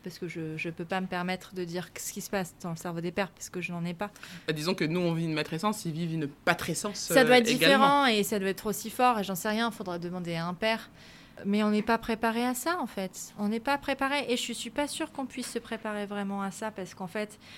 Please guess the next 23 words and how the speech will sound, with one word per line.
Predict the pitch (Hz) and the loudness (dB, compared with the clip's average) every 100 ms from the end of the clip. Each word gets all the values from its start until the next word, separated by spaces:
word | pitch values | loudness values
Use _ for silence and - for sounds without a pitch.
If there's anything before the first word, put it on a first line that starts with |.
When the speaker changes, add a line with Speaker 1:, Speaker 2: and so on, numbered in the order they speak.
| - | -6
Speaker 1:
il | 202 | -2
y | |
a | 202 | 2
qu'en | 214 | 2
le | 208 | 2
vivant | 202 208 214 | 0 0 0
vraiment | 208 208 202 | 0 2 0
qu'on, | 196 196 | -2 -4
Speaker 2:
Mm. | 185 185 175 | -2 -2 -4
Speaker 1:
qu'on | - | -4
le | 190 | -6
comprend. | - 190 - 196 - - - - - - - | -4 -6 -6 -8 -8 -20 -20 -18 -18 -14 2
Et | 220 | 2
c'est | 220 220 | 4 4
aussi | 208 - 220 | 2 2 -4
pour | - 233 | -4 -4
ça | - 226 | -2 -2
que | 220 - | 0 2
les | 214 202 | 4 4
dépressions | 190 - 185 202 | 0 0 -4 -2
du | 190 - | -4 -4
postpartum | 175 - 180 175 190 | -8 -6 -8 -6 -4
arrivent | 196 240 | -4 -6